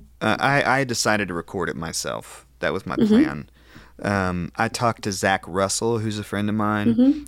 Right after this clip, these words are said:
Speaker 1: and told him, "Hey, I want you to do a verse on this song. I, I'm, I'm still working it out. I want you to write the verse and sing it.
Speaker 2: Mm-hmm.
Speaker 1: Um, will, will you do that?" And he was like, "Yeah, I'll do it."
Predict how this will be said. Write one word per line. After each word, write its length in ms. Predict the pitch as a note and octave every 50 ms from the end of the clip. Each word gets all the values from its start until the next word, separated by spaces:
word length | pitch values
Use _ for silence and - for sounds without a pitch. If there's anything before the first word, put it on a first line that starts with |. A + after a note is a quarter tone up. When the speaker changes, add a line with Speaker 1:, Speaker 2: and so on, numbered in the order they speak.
| - - -
Speaker 1:
and 140 | - A2+ G#2+
told 240 | - A2 G#2+ G#2+ G2+
him, 160 | G2+ G2 F#2+
"Hey, 320 | F#2+ A2+ A2+ G#2 F2+ C#2+ - -
I 80 | F#2
want 320 | G2+ G2 G2+ A2 A#2 - -
you 80 | C3
to 80 | G2 F2
do 460 | F2+ G#2 - G#2 G#2 G2+ G2 F#2 - - _ - -
a 100 | - F2+
verse 380 | E2 E2+ F2+ F#2+ F2+ - -
on 140 | F2+ D#2+ D2
this 160 | A#1 G#1+ -
song. 480 | - - C#3+ D3 C#3 F#2+ E2 D2 - - - - _ _ _ - - _ _ -
I, 140 | - - - -
I'm, 220 | - F2 F2+ E2 -
I'm 240 | - F2+ F2 E2 E2+
still 240 | - - - G#2+ G2
working 300 | G2+ G#2 G#2+ - C3 B2
it 100 | A2 F#2+
out. 260 | F2+ F2+ E2+ - -
I 40 | F2
want 200 | F#2 G2 F#2+ -
you 60 | G#2+
to 80 | F2 F2
write 240 | F#2 F#2+ B2 B2
the 80 | A#2 B2
verse 320 | B2 B2 B2+ A#2+ A#2 -
and 120 | - G#2 -
sing 280 | - - G2+ F#2 E2+
it. 160 | E2 E2 - -
Speaker 2:
Mm-hmm. 600 | - A3 G#3+ G#3+ G#3 G#3 - - - _ - -
Speaker 1:
Um, 420 | G#3 - F#2+ F#2 - F2+ F2+ F2 F#2 _ _ - - -
will, 300 | - A2 A2 A2+ A2 - -
will 160 | G#2+ A2 A2
you 120 | G2+ F#2+ F#2+
do 220 | F#2 - C#3+ C#3 A#2
that?" 280 | E2+ E2 D#2+ D#2 - - - - _ -
And 180 | - - - F2+
he 120 | F#2 E2+
was 240 | C#2+ D2 - - -
like, 220 | - A#1 - - A2
"Yeah, 120 | G#2+ F#2+
I'll 120 | D#2+ D2
do 180 | F#2+ F#2 F2 E2+
it." 120 | D#2+ -